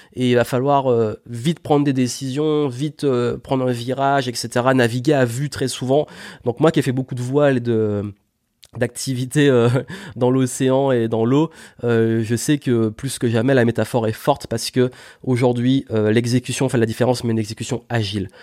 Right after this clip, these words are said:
Savoir vous adapter, savoir prendre une décision rapidement, savoir tester les choses, savoir exécuter même sans avoir toutes les réponses pour trouver les réponses sur le chemin.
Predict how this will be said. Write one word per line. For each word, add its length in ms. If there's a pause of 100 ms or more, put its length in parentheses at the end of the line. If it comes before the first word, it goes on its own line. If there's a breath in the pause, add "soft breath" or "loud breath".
(140)
Savoir 340
vous 160
adapter, 360
savoir 220
prendre 120
une 60
décision 300
rapidement, 500
savoir 320
tester 300
les 100
choses, 180
savoir 300 (280 loud breath)
exécuter 520
même 200
sans 140
avoir 180
toutes 180
les 80
réponses 340
pour 140
trouver 280
les 100
réponses 300
sur 140
le 100
chemin. 280